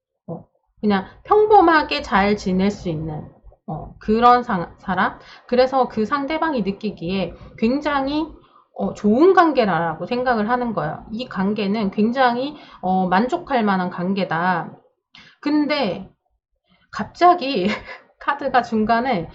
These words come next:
완벽했는데 갑자기, 어, 되게 괴로워요. 왜 괴로운지 모르겠지만 완벽하지만 굉장히 괴롭다.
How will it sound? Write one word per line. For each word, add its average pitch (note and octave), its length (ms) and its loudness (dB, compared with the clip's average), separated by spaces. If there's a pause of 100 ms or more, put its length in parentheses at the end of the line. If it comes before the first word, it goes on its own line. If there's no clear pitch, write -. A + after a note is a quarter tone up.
(200)
완벽했는데 D#4 800 2
갑자기, A#3+ 680 -2 (220)
어, A#3 340 -2 (140)
되게 E4+ 180 0
괴로워요. F#3 840 0 (460)
왜 B3+ 220 4
괴로운지 A3 480 0
모르겠지만 F3+ 800 -2 (220)
완벽하지만 C#4 880 0
굉장히 A#3+ 480 -2
괴롭다. F3+ 920 -4